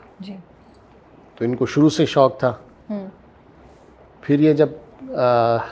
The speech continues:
Speaker 2: یونیورسٹی گئے تو انہوں نے کہا شاید مجھے خوش کرنے کے لیے کہ میں ایم بی اے کروں گا۔
Speaker 1: اچھا۔
Speaker 2: میں کہا ضرور۔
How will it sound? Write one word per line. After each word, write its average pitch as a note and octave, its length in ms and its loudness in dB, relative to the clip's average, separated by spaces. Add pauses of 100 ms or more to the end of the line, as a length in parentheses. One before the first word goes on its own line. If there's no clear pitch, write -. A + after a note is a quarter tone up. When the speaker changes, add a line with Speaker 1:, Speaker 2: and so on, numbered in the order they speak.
(200)
Speaker 2:
یونیورسٹی C3+ 560 0
گئے D#3 180 6
تو C#3+ 180 -2
انہوں B2 260 -2
نے A#2 480 -6 (340)
کہا A2 420 -4 (580)
شاید A2 260 -4
مجھے A#2 200 -2
خوش B2 240 -6
کرنے A2+ 280 -6
کے A2 120 -14
لیے G#2 180 -12
کہ A2+ 60 -12
میں A2 120 -12
ایم A2 140 -6
بی A2 80 -2
اے A2 80 0
کروں G#2 260 -10
گا۔ G2+ 100 -18 (300)
Speaker 1:
اچھا۔ G3 260 -18 (240)
Speaker 2:
میں F2 100 -12
کہا F#2 80 -16
ضرور۔ A#2 320 -2